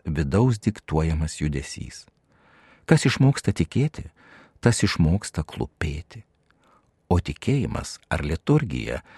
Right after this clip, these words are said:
atsisakę klūpėjimo, iš esmės pasiligotų. Kur klūpėjimas pranykęs, ten turi būti susigrąžintas, idant melsdamiesi liktume apaštalų ir kankinių bendrijoje, viso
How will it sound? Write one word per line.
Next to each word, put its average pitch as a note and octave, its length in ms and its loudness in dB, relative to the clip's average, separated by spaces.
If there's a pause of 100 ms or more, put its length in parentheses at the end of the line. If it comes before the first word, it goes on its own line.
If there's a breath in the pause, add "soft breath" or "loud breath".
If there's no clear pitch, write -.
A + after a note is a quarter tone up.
(180 loud breath)
atsisakę A#2 560 2
klūpėjimo, G#2+ 600 2 (500)
iš G#2+ 240 2
esmės D#2 480 -2
pasiligotų. D2+ 880 -8 (880 loud breath)
Kur E3+ 160 6
klūpėjimas A2 640 6
pranykęs, G2 560 2 (240 loud breath)
ten B2 240 6
turi G2 240 6
būti E2+ 400 0
susigrąžintas, F2 1300 0 (260)
idant F#2 480 4
melsdamiesi F#2 920 4 (180)
liktume E2 480 0
apaštalų F2 880 -2 (100)
ir F2+ 160 2
kankinių D#2+ 560 0
bendrijoje, D2+ 800 -2 (500 loud breath)
viso A2 480 0